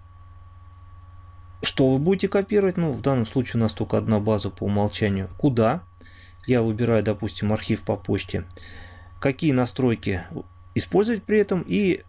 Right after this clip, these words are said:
нажимаем кнопку рез-, «Начать резервное копирование». И я получаю сообщение о том, что резервное копирование выполнено и архив отправлен по почте. И я вижу, что вот в почтовом ящике у нас появилось одно письмо.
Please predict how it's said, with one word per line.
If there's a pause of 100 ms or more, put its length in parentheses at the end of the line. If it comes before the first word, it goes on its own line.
(120)
нажимаем
кнопку
рез-,
«Начать
резервное
копирование». (3250)
И
я
получаю
сообщение
о
том,
что
резервное
копирование
выполнено (480)
и
архив
отправлен
по
почте. (720)
И
я
вижу,
что
вот
в
почтовом
ящике
у
нас
появилось
одно
письмо.